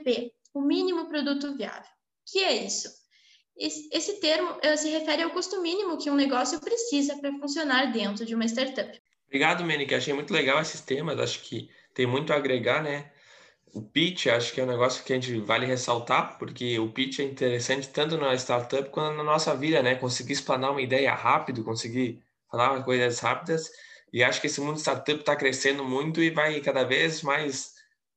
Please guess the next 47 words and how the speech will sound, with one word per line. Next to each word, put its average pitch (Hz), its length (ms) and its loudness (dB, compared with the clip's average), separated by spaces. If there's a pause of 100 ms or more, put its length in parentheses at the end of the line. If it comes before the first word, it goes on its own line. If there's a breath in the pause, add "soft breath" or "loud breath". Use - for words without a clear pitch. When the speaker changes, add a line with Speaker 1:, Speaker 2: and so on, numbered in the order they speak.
(280)
Speaker 2:
participando 139 600 0
das 123 180 4
nossas 127 320 2
vidas 127 300 0
no 113 100 -6
dia 117 200 2
a 107 40 2
dia, 113 260 -4
né? - 260 -4 (1300 loud breath)
Acho - 220 0
que 143 60 6
é 139 60 8
muito 147 260 2
bacana 156 420 4
toda 147 160 4
essa 147 160 2
evolução 135 500 2
que 160 80 0
as 131 80 2
empresas 123 720 2
têm 120 200 -2
alcançado 127 640 2
de 143 120 -6
que 147 460 -6 (360)
a 113 40 -2
gente 120 180 0
não 139 80 4
sabe 143 240 2
o 147 40 -4
que 160 60 -6
o 156 40 -6
futuro 156 420 -2
no-, 160 180 0 (340)
a-, 139 140 -6
nos 143 180 -2
aguarda, 135 420 4
nos 117 140 -2
reserva, 123 440 4
né? 117 180 0
Com 117 200 -10
um 110 160 -4
monte 127 160 2
de 139 60 -4
startups 127 600 -2
vindo 127 180 -4
por 139 160 -2
aí. 107 280 0